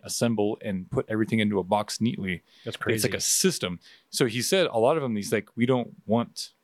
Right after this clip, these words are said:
Speaker 1: Westerners coming over." And, like, he's just saying this shit, like, blasé. Like, I'm kinda like, "These fucking people, like, don't give a shit." <laughs> It's
Speaker 2: Yeah,
Speaker 1: like
Speaker 2: if you were to say that in America, you would literally be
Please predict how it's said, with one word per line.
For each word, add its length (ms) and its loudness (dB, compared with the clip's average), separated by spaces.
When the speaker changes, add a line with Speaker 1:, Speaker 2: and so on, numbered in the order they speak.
Speaker 1:
Westerners 500 0
coming 260 -4
over." 140 2
And, 200 2
like, 160 2
he's 220 -2
just 180 2
saying 200 2
this 120 -2
shit, 200 -4
like, 180 -8
blasé. 480 2
Like, 140 -6
I'm 100 -12
kinda 180 -2
like, 200 -2
"These 100 -12
fucking 300 -6
people, 240 -2
like, 80 4
don't 140 0
give 140 0
a 40 -6
shit." 300 -2
<laughs> 40 -20
It's 140 -6
Speaker 2:
Yeah, 100 4
Speaker 1:
like 140 2
Speaker 2:
if 40 -6
you 140 4
were 140 4
to 140 -2
say 220 2
that 240 0
in 160 -2
America, 520 0
you 180 -6
would 160 2
literally 420 0
be 400 -4